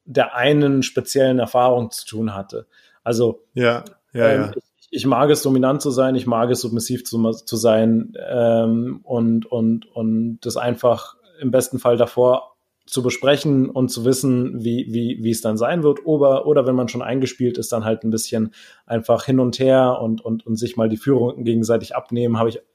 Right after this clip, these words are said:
Speaker 1: also macht auch mega viel Spaß. Ähm, aber, aber einfach dieses Offensein und Ausprobieren und, und schauen, wie es
Speaker 2: Ja.
Speaker 1: sich anfühlt, mal jemanden, jemanden vollkommen unter Kontrolle zu haben und, und, und wirklich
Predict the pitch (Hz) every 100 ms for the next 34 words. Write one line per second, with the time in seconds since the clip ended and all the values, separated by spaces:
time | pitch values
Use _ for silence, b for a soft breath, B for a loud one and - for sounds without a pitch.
0 | - 117 107 - 127 101 120 127 113 123
1 | 127 135 123 - 113 - 113 117 - B
2 | B B B B - 120 117 113 110 _
3 | _ _ _ _ 110 117 120 120 - 123
4 | 147 160 190 220 220 190 185 226 247 285
5 | 208 147 135 - 226 269 - 135 113 113
6 | 113 117 131 131 147 - 147 196 196 202
7 | 220 170 - 196 196 147 123 135 131 127
8 | 151 156 165 - 147 143 143 - 135 156
9 | 156 - 139 - - 180 185 185 165 160
10 | 165 - _ - 170 170 - 143 - 160
11 | 156 120 135 110 110 113 120 - 120 113
12 | - 127 123 120 - - 120 123 165 156
13 | 139 139